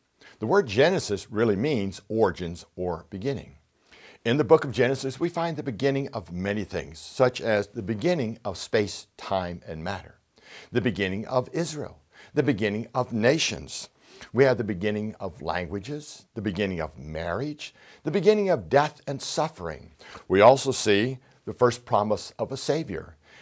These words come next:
And the book of Genesis is the book that starts our biblical worldview. But is Genesis just about beginnings, or is there more to this book? Well, I want to welcome you to Creation Training Radio and T V. My name is Mike Riddle,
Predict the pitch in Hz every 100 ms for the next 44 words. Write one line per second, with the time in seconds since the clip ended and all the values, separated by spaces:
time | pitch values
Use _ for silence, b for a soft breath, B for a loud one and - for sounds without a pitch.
0 | B 151 156 180 151 104 143 120 - 101
1 | 110 - - _ - 156 165 104 110 -
2 | - - 92 113 113 107 98 - - 113
3 | 110 - - 107 98 98 80 78 104 117
4 | - 90 - 85 92 85 76 69 82 71
5 | 67 _ _ _ B B B B 160 160
6 | - 208 214 202 165 - - 101 135 -
7 | 98 117 113 - 107 78 78 85 117 120
8 | - _ 123 123 120 110 113 135 123 117
9 | - - 113 87 92 - - 98 80 -
10 | _ _ _ _ _ _ _ _ B B
11 | B B 135 202 196 151 160 147 117 113
12 | 120 117 110 - 135 139 - 120 - 131
13 | 117 110 - 107 107 95 92 95 - 90
14 | 76 73 67 85 131 160 139 123 - 90
15 | 120 - - 90 90 104